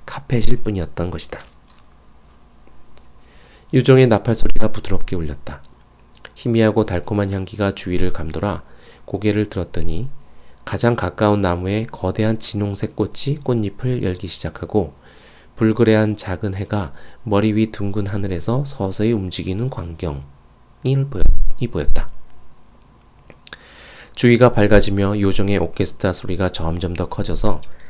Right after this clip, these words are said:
가슴이 벅차올라 두근거렸다. 환상?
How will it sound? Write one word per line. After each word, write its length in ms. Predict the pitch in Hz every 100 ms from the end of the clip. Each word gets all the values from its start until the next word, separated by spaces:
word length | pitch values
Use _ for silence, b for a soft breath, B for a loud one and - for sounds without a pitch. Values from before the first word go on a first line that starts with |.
| B
가슴이 360 | - - 107 101
벅차올라 680 | 87 - - 92 87 120
두근거렸다. 680 | - 90 90 78 - - - - - - - - - - - - _ - _
환상? 460 | - 113 110 101